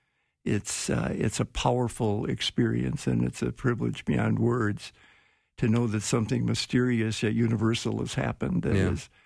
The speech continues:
Speaker 1: so profound that at some point the soul, I believe, has left the body and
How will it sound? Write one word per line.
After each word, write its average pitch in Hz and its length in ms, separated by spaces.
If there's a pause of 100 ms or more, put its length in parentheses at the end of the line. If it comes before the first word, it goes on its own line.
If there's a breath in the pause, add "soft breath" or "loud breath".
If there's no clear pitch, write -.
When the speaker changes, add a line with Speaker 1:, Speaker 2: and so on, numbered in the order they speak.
(240 soft breath)
Speaker 1:
so 139 200
profound 104 680
that 110 160
at - 220
some 127 260
point 120 420
the 123 140
soul, 113 460
I 117 60
believe, 107 360
has 113 220
left 113 260
the 107 80
body 107 400
and - 220